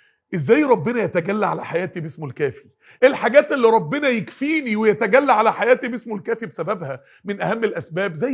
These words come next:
ما كلمتكم في قصة غلام الاخدود، لما قال: "اللهم اكفنيهم بما شئت"، ربنا ارسل له زلزال دمر جنود الملك ونجاه، وارسل له اعصار في البحر دمر جنود الملك، ونجاه. ليه يا جماعة؟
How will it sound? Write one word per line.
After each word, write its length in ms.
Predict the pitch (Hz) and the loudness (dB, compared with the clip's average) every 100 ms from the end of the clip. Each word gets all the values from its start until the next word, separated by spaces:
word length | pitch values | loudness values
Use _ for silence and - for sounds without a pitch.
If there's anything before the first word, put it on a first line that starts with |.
| 233 | -4
ما 60 | |
كلمتكم 520 | 190 180 175 139 - 220 | -8 -8 -8 -10 -14 -12
في 80 | |
قصة 280 | - - 208 175 | -10 -10 -10 -6
غلام 220 | 190 208 | -4 -4
الاخدود، 560 | 220 147 156 285 294 165 _ - | -6 -8 -6 -4 -4 -8 _ -8
لما 340 | 196 247 247 262 | 2 2 4 2
قال: 120 | 311 | 2
"اللهم 420 | 294 294 262 277 262 | 2 2 2 2 -2
اكفنيهم 640 | - 294 277 311 240 233 | 0 -4 -4 -4 -4 -6
بما 220 | 226 220 | -4 -6
شئت"، 360 | - 269 - _ _ _ - | -4 -4 -6 _ _ _ -8
ربنا 280 | 170 233 208 | -4 -4 -4
ارسل 240 | 151 226 | -6 -8
له 120 | 220 | -8
زلزال 460 | 170 160 175 220 160 | -10 -6 -4 -4 -4
دمر 220 | 226 214 | -6 -6
جنود 300 | 170 175 208 | -8 -8 -8
الملك 400 | 185 165 214 131 - - _ - | -8 -6 -8 -10 -16 -20 _ -6
ونجاه، 800 | 233 247 208 151 277 302 208 156 - _ - | -2 0 2 6 8 8 4 0 -10 _ -6
وارسل 500 | 269 285 262 - 320 | 0 2 2 2 2
له 200 | 330 302 | 2 2
اعصار 400 | 254 226 294 302 | 0 2 2 2
في 100 | 262 | -2
البحر 500 | 240 233 302 - 247 | 0 4 4 2 -2
دمر 340 | 240 339 311 | 0 4 4
جنود 320 | 285 277 311 294 | 4 0 -2 -4
الملك، 540 | 254 285 330 247 - - _ 269 | 0 2 2 0 -8 -20 _ -2
ونجاه. 720 | 330 320 185 262 320 294 196 | 0 -2 -2 0 4 4 2
ليه 120 | 254 | 0
يا 100 | 262 | -2
جماعة؟ 580 | 175 170 202 165 147 | -2 -4 -2 -2 -6